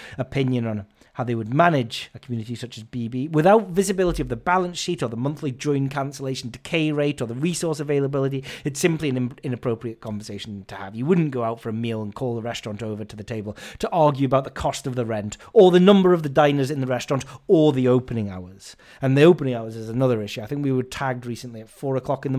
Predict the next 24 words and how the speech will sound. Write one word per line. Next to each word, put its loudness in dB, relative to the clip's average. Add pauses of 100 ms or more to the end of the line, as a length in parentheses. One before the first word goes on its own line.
(100)
morning 2 (200)
and 6
again 6
at -4
two 0
o'clock -8
in -8
the -6
morning. -10 (160)
I -2
mean, 4
how 8
can -4
we -2
possibly -12
deal -16
with -20
that? -20
So -6
now -2
we've -8
just -14
withdrawn -8
completely, 2